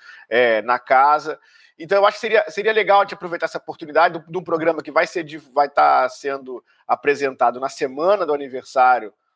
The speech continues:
dos setenta anos, né, da gente ter uma mensagem sua, uma mensagem sua para os empregados do banco. Eu acho que é,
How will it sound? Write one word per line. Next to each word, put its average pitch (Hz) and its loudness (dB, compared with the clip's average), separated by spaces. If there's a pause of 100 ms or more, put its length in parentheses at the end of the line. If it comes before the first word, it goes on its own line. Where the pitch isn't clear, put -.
dos - -20
setenta 135 -4
anos, 131 -4
né, 135 -10 (640)
da 156 0
gente 180 -8
ter 220 0
uma 226 4
mensagem 233 0
sua, 214 -6
uma 151 -4
mensagem 185 -2
sua 214 -4
para 208 0
os 185 -12
empregados 165 -2
do 143 -16
banco. 156 -6 (320)
Eu 156 0
acho 202 0
que 185 -14
é, 196 4